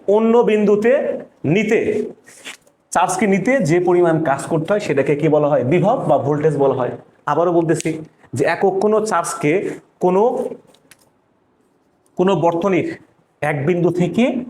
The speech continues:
এক বিন্দু থেকে লোডের অপর প্রান্তে নিতে যে পরিমাণ কাজ করতে হয় সেটাকে কি বলা হয়? বিভব বা ভোল্টেজ বলা হয়। তো এখানে আমি বললাম ভোল্টেজ বললাম।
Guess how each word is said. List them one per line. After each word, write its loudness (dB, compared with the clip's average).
এক 0
বিন্দু 2
থেকে -2
লোডের 2
অপর 2
প্রান্তে 0
নিতে 0
যে 0
পরিমাণ 2
কাজ -2
করতে 0
হয় 0
সেটাকে 0
কি 2
বলা 2
হয়? 0
বিভব 4
বা 2
ভোল্টেজ 0
বলা 0
হয়। -4
তো 2
এখানে 4
আমি 6
বললাম 4
ভোল্টেজ 2
বললাম। -2